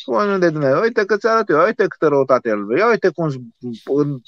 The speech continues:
sunt minele alea care vin dinspre Odessa spre Constanța, ia uite ce se întâmplă, uh, în, uh, acolo, uite câtă răutate, ia uite ce face nu știu care, uite ce face, unde e Dumnezeu în toate astea?” Și atunci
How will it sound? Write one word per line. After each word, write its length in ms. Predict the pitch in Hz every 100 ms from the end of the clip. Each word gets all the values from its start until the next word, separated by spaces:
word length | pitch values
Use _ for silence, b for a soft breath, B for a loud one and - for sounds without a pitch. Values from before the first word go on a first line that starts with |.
| - 147 139 -
sunt 240 | 233 - 151
minele 360 | 180 151 139
alea 220 | 160 156 131
care 240 | 135 135
vin 180 | 135 156
dinspre 600 | 135 - 135 127 123 127 _
Odessa 500 | - 127 156 151 131
spre 240 | 113 - 131
Constanța, 680 | 139 139 - 139 117 98
ia 200 | 107 190
uite 260 | 226 196 190
ce 140 | 156
se 140 | 160 165
întâmplă, 580 | 151 156 135 131 117 - b b _
uh, 340 | - 110 110 101 - 170 -
în, 240 | 127 123
uh, 280 | 120 113 104 -
acolo, 460 | 120 - 107 127
uite 220 | 226 220
câtă 180 | 202 185
răutate, 500 | 170 156 147 135 -
ia 220 | 117 214 233
uite 220 | 190 175
ce 140 | 175
face 380 | 156 156 139 143
nu 140 | 139
știu 160 | 139 131
care, 340 | 123 110 123
uite 220 | 226 - 185
ce 120 | 160
face, 220 | 147 131
unde 240 | 180 262
e 40 | 208
Dumnezeu 400 | 175 160 135 131
în 80 | 120
toate 240 | 110 101
astea?” 220 | - _ _ b b b b b _ _ -
Și 120 | 131
atunci 320 | 135 254